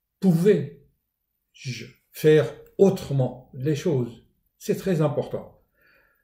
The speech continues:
Alors, cette vidéo, je vais en faire un montage avec la vidéo cinq cent quarante et un et en faire une seule.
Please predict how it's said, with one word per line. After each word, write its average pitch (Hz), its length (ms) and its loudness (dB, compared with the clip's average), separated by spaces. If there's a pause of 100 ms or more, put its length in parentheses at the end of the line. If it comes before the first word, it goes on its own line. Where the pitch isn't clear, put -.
(340)
Alors, 139 240 2
cette 233 220 2
vidéo, 196 600 2
je 160 200 2
vais 160 580 0
en 147 160 -4
faire 175 260 -2
un 139 60 0
montage 139 760 -2
avec 127 420 -2
la 123 160 -4
vidéo 156 400 -2
cinq 135 220 -2
cent 127 180 -4
quarante 113 400 -6
et 123 80 -4
un 151 420 -2 (320)
et 151 160 -4
en 143 180 -2
faire 175 320 0
une 190 100 4
seule. 117 540 0